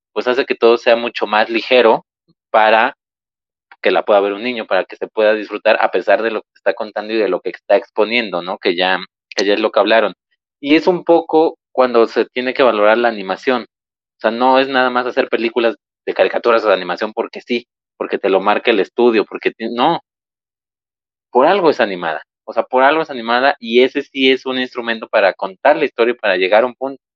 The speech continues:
Como la Anomalisa de Charlie Kaufman, que tan comentado Charlie Kaufman, bueno, Anomalisa es animada por algo. Si no hubiera sido animada, no funciona esa película, que es un peliculón también. Igual acá. Entonces, vale mucho la pena también analizar eso.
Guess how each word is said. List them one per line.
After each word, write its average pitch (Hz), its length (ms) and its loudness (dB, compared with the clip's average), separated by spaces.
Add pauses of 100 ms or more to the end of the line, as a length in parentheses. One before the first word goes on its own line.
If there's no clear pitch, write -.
(440)
Como 117 260 0
la 110 160 2
Anomalisa 117 600 0
de 113 100 2
Charlie 120 300 -2
Kaufman, 120 380 -2
que 92 100 -4
tan 90 260 -6
comentado 95 500 -2
Charlie 110 300 -4
Kaufman, 113 320 -4
bueno, 92 240 -6 (460)
Anomalisa 104 640 0
es 151 80 2
animada 117 460 2
por 117 180 4
algo. 139 320 -2 (280)
Si 135 100 2
no 143 140 2
hubiera 165 220 4
sido 151 160 2
animada, 131 520 -2
no 127 200 0
funciona 117 580 0
esa 113 180 -2
película, 113 500 -4
que - 120 -2
es 90 140 -8
un 107 140 -14 (140)
peliculón 98 640 -2
también. 113 340 -8 (540)
Igual 127 240 2
acá. 160 220 0 (500)
Entonces, 139 400 0
vale 147 240 4
mucho 151 220 -6
la 139 160 0
pena 135 400 0
también 117 260 -4
analizar 110 460 0
eso. - 220 -2